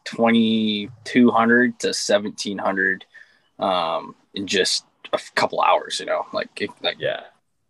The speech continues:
Speaker 1: happens, and then it goes right back up. Just since I've been off the water, it's gone up another three hundred C F S. So it fluctu-, it can fluctuate a lot, and just in that amount of time, a lot of things can happen.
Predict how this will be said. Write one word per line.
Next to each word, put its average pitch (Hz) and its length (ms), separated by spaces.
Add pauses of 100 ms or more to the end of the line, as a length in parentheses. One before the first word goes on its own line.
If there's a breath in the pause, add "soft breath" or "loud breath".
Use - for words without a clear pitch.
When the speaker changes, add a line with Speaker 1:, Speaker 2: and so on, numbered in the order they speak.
(160)
Speaker 1:
happens, 104 420
and 98 160
then 101 120
it 92 180
goes 101 320
right 98 260
back 98 280
up. 104 140 (140)
Just - 200
since - 200
I've 98 160
been 98 120
off 101 160
the - 80
water, 98 320
it's - 140
gone 92 200
up 92 160
another 95 400 (560 soft breath)
three 104 160
hundred 98 380 (180)
C 104 260
F 95 160
S. 90 260
So - 160
it 98 240 (240)
fluctu-, 98 380
it 101 80
can 101 100
fluctuate 104 440
a 92 40
lot, 92 340
and 90 360 (280)
just 104 260
in 98 60
that 90 140
amount 92 240
of 92 40
time, 95 260
a 90 40
lot 87 200
of 87 60
things - 240
can - 120
happen. - 360